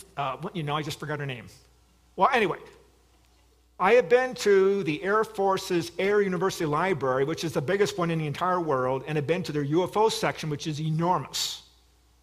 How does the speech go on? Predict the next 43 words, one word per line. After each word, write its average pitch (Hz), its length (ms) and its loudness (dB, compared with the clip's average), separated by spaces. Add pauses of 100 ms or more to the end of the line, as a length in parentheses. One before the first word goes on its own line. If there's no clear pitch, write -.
(160)
okay? 156 440 -2 (800)
And, 185 440 -2 (160)
um, 135 600 0 (760)
her 151 140 -4
name 226 180 -2
will 214 80 0
come 202 220 -2
to 196 80 -2
me 196 360 -4 (220)
after 147 220 -8
the 123 80 -10
service. - 400 -10
<laughs> - 1900 -12
Have 226 100 6
you 311 40 2
ever 277 320 6
had 247 180 2
that 190 140 2
happen? 202 320 2
You 160 120 2
were 151 80 -2
trying 226 280 2
to 214 40 2
remember 208 300 4
something, 196 680 -2
and 160 140 -2
then 165 100 0
by 165 120 4
the 160 100 -4
time 214 240 2
you 165 80 4
got 202 160 4
in 208 60 -8
your 185 120 -2
car, 180 340 4
you 160 60 0
remember, 170 260 0
"Oh, 302 300 8
I 339 60 -4
meant 330 180 0
to 254 80 4
buy 294 260 6
that." 160 320 2